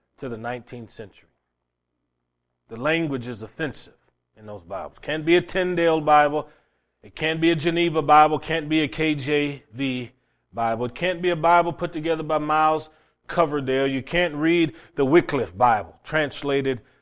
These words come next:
first into English from the Latin. It has to be a modern version that's been sanitized, whose language has been doctored in such a way that it's not offensive.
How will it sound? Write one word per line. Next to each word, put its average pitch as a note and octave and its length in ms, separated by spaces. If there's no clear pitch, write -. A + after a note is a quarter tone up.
first C#3 380
into C3+ 260
English B2+ 480
from C#3+ 200
the C3 100
Latin. C3 300
It A#2+ 120
has G3+ 480
to F#3+ 140
be B2 480
a G#2 120
modern B2+ 540
version A2 380
that's A2 160
been A2 140
sanitized, - 880
whose A2+ 200
language C3+ 720
has G#2 120
been A#2 340
doctored B2 540
in A2+ 120
such - 300
a C3 80
way B2 340
that A2+ 200
it's - 260
not A#2+ 200
offensive. A2 480